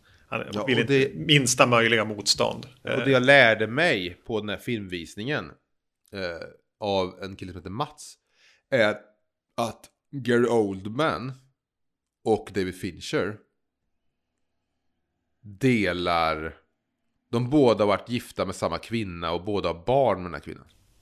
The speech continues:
Speaker 1: Jaså, minsann. Det var
Speaker 2: Ja.
Speaker 1: lite kul.
Speaker 2: Mm, det visste jag inte om. Så då, de är i princip släkt då med varandra.
Speaker 1: Så undrar om hon blev nervös när, när Oldman skrev på för att göra filmen.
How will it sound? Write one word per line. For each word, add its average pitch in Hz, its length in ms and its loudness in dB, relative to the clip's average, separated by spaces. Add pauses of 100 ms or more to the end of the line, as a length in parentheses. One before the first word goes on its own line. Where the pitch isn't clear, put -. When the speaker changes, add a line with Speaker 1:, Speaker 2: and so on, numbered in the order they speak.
(260)
Speaker 1:
Jaså, - 400 -4
minsann. 107 440 -2 (220)
Det - 60 -4
var - 80 0
Speaker 2:
Ja. 196 40 6
Speaker 1:
lite 123 140 2
kul. 113 300 -2 (320)
Speaker 2:
Mm, 131 360 -8
det 135 80 0
visste 139 200 0
jag 101 60 -4
inte 92 100 -12
om. 98 80 -18 (1200)
Så 117 120 -10
då, 117 180 4
de 113 220 2
är 131 40 0
i 131 40 0
princip 131 340 -4 (180)
släkt - 540 -10
då 90 100 -4
med 73 120 -10
varandra. 67 300 -14 (640)
Speaker 1:
Så - 260 -2
undrar 131 300 -2
om 175 60 0
hon 156 200 0
blev 127 180 4
nervös 120 640 6
när, 110 320 0
när 110 220 -2
Oldman 107 380 -4
skrev 117 220 0
på 120 260 2
för - 140 -8
att 110 80 2
göra 113 220 2
filmen. 113 440 -4